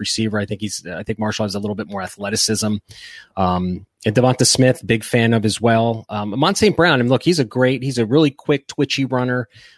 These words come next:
I think he, you know, he can win all over the field. I just question his play strength, I guess, you know, his frame. You know, one thing I look at in receivers and try and translate the success from college to N F L, I mean, the, the jump,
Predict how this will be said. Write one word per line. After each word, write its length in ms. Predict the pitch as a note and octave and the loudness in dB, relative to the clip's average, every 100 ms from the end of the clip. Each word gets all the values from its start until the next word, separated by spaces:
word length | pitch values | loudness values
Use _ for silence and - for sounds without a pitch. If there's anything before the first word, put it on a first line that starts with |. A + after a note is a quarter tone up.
| - | -10
I 60 | A#2 | -4
think 180 | B2 | -4
he, 320 | - A2+ A2 - | -4 -6 -6 -10
you 160 | A#2 A2 | -10 -8
know, 220 | G#2 G2+ | -8 -10
he 140 | G2 A2 | -10 -12
can 420 | - G#2 G#2 D2+ | -6 -6 -6 -2
win 180 | B2 C3 | 2 2
all 200 | B2+ A#2+ | 4 4
over 160 | A#2 A2 | 4 2
the 60 | |
field. 260 | - A#2+ A#2 | 0 2 2
I 60 | |
just 180 | A#2+ - | 2 2
question 240 | F3+ D#3+ B2+ | 2 2 0
his 100 | - | -2
play 260 | - A2+ | -6 -6
strength, 420 | - - F#2+ F2 | -4 -6 -10 -10
I 80 | F#2+ | -14
guess, 340 | F#2+ D#2+ - - | -12 -10 -10 -10
you 100 | G#2 | -8
know, 120 | F#2+ | -8
his 160 | F2+ F#2 | -8 -10
frame. 680 | - A#2+ A#2 A2+ A2 G#2+ - | -2 2 2 2 0 -2 -8
You 160 | - | -12
know, 420 | G2 F#2+ F#2 - A#2 | -10 -8 -10 -12 -2
one 180 | C#3 F3+ | 2 2
thing 160 | D#3+ | 4
I 180 | C3 B2 | 4 4
look 340 | A#2+ A#2 C3 A2+ | 2 2 2 2
at 200 | G#2 F#2+ | 0 0
in 120 | G#2 | -6
receivers 760 | G2 - - D#3 A#2 G#2 G2 | -4 -2 2 2 4 0 -2
and 140 | G#2 G2+ | -8 -10
try 260 | - A2 | -6 -4
and 180 | G#2+ G2+ | -4 -4
translate 580 | - A2 A2 G#3+ G#3+ G3 | -6 -6 -6 -6 -8 -8
the 60 | - | -6
success 360 | - - A2 | -6 -2 -4
from 180 | - F#2+ | -4 -8
college 600 | - A2+ A2+ G2 F#2 - | -4 0 0 -2 -6 -10
to 340 | - F#2+ F#2 - | -8 -8 -8 -10
N 140 | G#2 | -8
F 180 | G2 - | -8 -2
L, 220 | B2 A#2 | 2 2
I 40 | G#2 | 2
mean, 160 | G2 | 0
the, 140 | F#2+ F#2+ | -2 -4
the 80 | - G2 | -6 -8
jump, 460 | - C#3 C#3 A2+ | 0 2 4 2